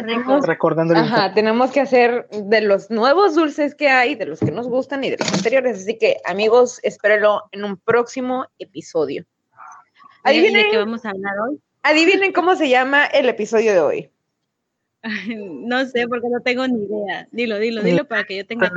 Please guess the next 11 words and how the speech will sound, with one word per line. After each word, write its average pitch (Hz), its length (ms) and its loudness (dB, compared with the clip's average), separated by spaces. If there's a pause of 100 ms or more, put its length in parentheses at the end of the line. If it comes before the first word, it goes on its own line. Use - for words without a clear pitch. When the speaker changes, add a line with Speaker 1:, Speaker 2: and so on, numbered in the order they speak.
Speaker 1:
tema 180 120 4
de 196 100 -10
qué 202 140 -8
hablar. 185 240 -8
<laughs> 403 1900 -4
Speaker 2:
Se 233 80 0
llaman 226 300 0 (180)
cosas 294 640 2
innecesarias 214 1120 -4 (880)
que 196 140 -2
guardamos. 170 920 -6